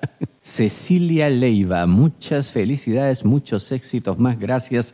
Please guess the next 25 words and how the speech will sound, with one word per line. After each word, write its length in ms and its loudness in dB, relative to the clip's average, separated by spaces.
por 160 0
el 120 0
apoyo 340 -2
espiritual 640 -2
y 200 -4
extrasensorial. 1300 -2
Saludos 520 0
desde 320 0
Guadalajara. 800 -4
Me 140 0
encantó 380 -2
lo 140 -4
de 100 -4
extrasensorial. 960 -6
Estoy 240 -10
pensando 520 -2
todavía 340 -6
cómo 260 -2
es 100 -10
ese 200 -10
apoyo. 400 -10
<laughs> 160 2
Muchas 320 2
gracias, 400 -4
Cecilia. 520 -6